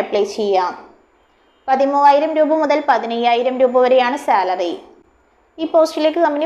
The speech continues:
ഫുഡ് and അക്കോമഡേഷൻ പ്രൊവൈഡ് ചെയ്യുന്നുണ്ട്. നെക്സ്റ്റ് നമുക്ക് കോഴിക്കോട് ജില്ലയിലെ രാമനാട്ടുകര, മലപ്പുറം ജില്ലയിലെ കോട്ടക്കൽ, പെരിന്തൽമണ്ണ എന്നിവിടങ്ങളിലുള്ള എഡ്യൂക്കേഷൻ സെന്ററുകളിലേക്ക് റിസപ്ഷനിസ്റ്റ് വേക്കൻസിയാണ് വന്നിട്ടുള്ളത്.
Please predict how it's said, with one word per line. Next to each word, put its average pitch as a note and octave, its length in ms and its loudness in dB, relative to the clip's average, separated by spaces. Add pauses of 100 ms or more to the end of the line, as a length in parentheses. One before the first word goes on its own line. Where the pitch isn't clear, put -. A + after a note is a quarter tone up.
ഫുഡ് B3+ 200 0
and A#3+ 140 -4
അക്കോമഡേഷൻ B3 520 0
പ്രൊവൈഡ് F#3+ 320 0
ചെയ്യുന്നുണ്ട്. F#3 480 -2 (1000)
നെക്സ്റ്റ് G4 320 -2
നമുക്ക് F4+ 260 0
കോഴിക്കോട് B3 520 2 (100)
ജില്ലയിലെ B3 400 2
രാമനാട്ടുകര, G3+ 840 0 (300)
മലപ്പുറം D4 540 2
ജില്ലയിലെ A#3 420 2
കോട്ടക്കൽ, A3+ 760 0 (160)
പെരിന്തൽമണ്ണ D#4 640 2 (140)
എന്നിവിടങ്ങളിലുള്ള A3 1000 0 (100)
എഡ്യൂക്കേഷൻ E4 640 0
സെന്ററുകളിലേക്ക് G#3+ 1040 0 (180)
റിസപ്ഷനിസ്റ്റ് F4 640 -2
വേക്കൻസിയാണ് C4+ 640 0
വന്നിട്ടുള്ളത്. F#3 640 0